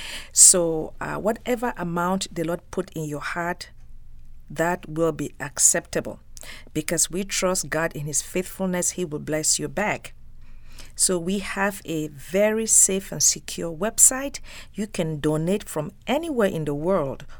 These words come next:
All you need is an internet. And here is our website address, D R Ruth Tanya dot org slash donate. It's as simple as that. Again,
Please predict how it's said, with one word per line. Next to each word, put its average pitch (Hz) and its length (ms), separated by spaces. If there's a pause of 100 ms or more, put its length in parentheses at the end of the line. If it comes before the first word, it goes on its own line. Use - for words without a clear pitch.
(140)
All 202 180
you 190 200
need 196 380 (100)
is 156 400 (260)
an 156 220
internet. 196 560 (320)
And 151 160
here 208 320
is - 200
our 151 200
website 156 720 (200)
address, 165 680 (1200)
D 175 80
R 175 160 (160)
Ruth 185 600 (260)
Tanya 180 360
dot 139 200 (140)
org 190 380 (240)
slash 175 420
donate. 156 560 (400)
It's - 180
as 147 80
simple 220 400
as 208 160
that. 233 320 (300)
Again, 165 560